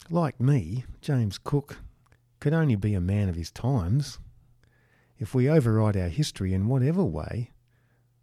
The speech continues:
we're dicing up the truth of it, good and bad. And that never seems to serve the future very well as far as I can tell. Yep,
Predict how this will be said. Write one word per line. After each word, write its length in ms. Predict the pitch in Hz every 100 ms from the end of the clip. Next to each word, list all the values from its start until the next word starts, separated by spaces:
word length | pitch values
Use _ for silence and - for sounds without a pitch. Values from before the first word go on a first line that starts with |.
| _
we're 100 | 98
dicing 560 | 98 113 120 117 113 107
up 140 | -
the 100 | -
truth 400 | - - 175 208
of 100 | 87
it, 220 | 78 - - - - -
good 320 | 117 127 131 117
and 260 | - 151 190
bad. 420 | 107 76 76 - - _ _ _ _ _ _ -
And 180 | 92 110
that 140 | 151
never 460 | 117 117 143 135 104
seems 400 | - 120 117 -
to 100 | 90
serve 360 | - 123 104
the 100 | 92
future 380 | - 117 110 92
very 320 | 92 107 95
well 280 | 92 120 104
as 140 | 87
far 240 | - 117 98
as 100 | 95
I 120 | 101
can 180 | 90 80
tell. 380 | - 95 78 - - - _ _ _ _ _ _ _ _ _
Yep, 260 | 127 127